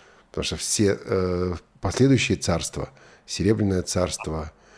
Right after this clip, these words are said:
а, Медное или Бронзовое царство, они, а, ниже него, а, вот, э, то есть и постепенно, э, все идет по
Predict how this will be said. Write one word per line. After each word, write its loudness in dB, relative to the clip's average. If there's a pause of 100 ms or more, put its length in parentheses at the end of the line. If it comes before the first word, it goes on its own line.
(220)
а, 0
Медное 0
или -6
Бронзовое 2
царство, -6 (440)
они, 2 (140)
а, -4 (120)
ниже 6 (340)
него, 0 (760)
а, 4
вот, 4 (160)
э, 6
то 2
есть 0
и -4 (300)
постепенно, 0 (360)
э, -6
все -2
идет -6 (240)
по -2